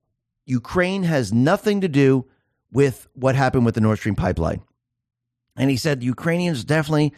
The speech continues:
did not do this, which means they probably acted in coordination with the, uh, deep state players, and they actually blew up the Nord Stream pipeline. And Zelensky said that he believes such reports might be circulated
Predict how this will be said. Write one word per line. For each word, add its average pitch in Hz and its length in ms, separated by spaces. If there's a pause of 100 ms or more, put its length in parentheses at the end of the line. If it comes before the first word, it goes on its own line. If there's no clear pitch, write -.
(160)
did 131 160
not 131 240
do 113 180
this, 92 220
which 165 160
means 214 340 (320)
they 156 320
probably 139 540
acted 113 460
in 117 140
coordination 104 600
with 95 240 (360)
the, 82 340 (420)
uh, 80 140
deep 107 240
state 104 240
players, 98 480
and 98 240
they 107 100
actually 92 380
blew 95 320
up 87 200 (200)
the - 80
Nord 90 180
Stream 90 220
pipeline. 101 540 (640)
And 131 180
Zelensky 165 500
said 143 260
that 131 100
he 120 100
believes 139 320
such - 240
reports 143 540
might 139 240
be 131 120
circulated 110 880